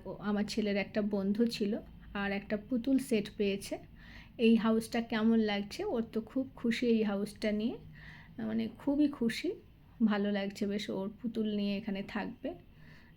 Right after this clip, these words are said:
দেখে খুব ভালো লাগছে। কিন্তু ছোট ছোট ফ্ল্যাটে এটা রাখা খুব ডিফিকাল্ট,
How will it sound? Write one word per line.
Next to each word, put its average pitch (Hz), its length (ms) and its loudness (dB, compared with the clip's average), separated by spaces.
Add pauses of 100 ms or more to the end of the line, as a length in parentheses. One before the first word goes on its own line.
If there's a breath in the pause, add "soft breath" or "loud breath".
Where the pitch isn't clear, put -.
দেখে 214 260 0
খুব 214 240 -2
ভালো 196 200 2
লাগছে। 202 220 0
কিন্তু 226 220 6
ছোট 220 200 -2
ছোট 220 220 0
ফ্ল্যাটে 226 460 -2
এটা 226 520 -2
রাখা 190 340 -4
খুব 233 340 -4
ডিফিকাল্ট, 208 640 -2